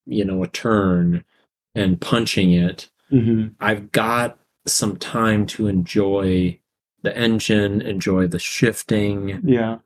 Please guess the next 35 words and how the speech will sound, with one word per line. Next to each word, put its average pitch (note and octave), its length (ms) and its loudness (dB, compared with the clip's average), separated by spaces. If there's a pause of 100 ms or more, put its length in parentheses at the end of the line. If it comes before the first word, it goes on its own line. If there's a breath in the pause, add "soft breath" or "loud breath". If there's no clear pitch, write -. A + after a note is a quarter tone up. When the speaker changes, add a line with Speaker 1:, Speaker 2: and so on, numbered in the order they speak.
(120)
Speaker 1:
enjoy G#2 440 0
the F#2+ 180 0
engagement F#2+ 920 0
Speaker 2:
You're C#3 120 6
not B2+ 180 4
hanging B2+ 200 2
Speaker 1:
before G#2+ 120 4
I'm A2 80 2
Speaker 2:
on A2 60 -4
Speaker 1:
at G2+ 80 -8
Speaker 2:
for B2 100 2
dear G2+ 100 0
Speaker 1:
ninety G#2+ 200 2
Speaker 2:
life. G#2 220 0
Speaker 1:
miles - 440 -8
an E2+ 80 -8
hour. F2 300 -2
Speaker 2:
Yeah, G#2+ 260 2
right. A2 320 -2 (240)
Speaker 1:
And, G#2 320 -2
and, A2+ 260 0
like, A2 200 0
that A#2+ 260 0
weekend, G2 720 0 (520)
I D3 160 4
was C#3 220 4
the A2+ 100 -2
holiday B2 520 2
weekend, F2+ 380 -4
and F#2 180 -6
so - 200 -2
there A2+ 140 2
was G#2 180 -2
just, G2+ 200 -6
like, G2+ 360 -2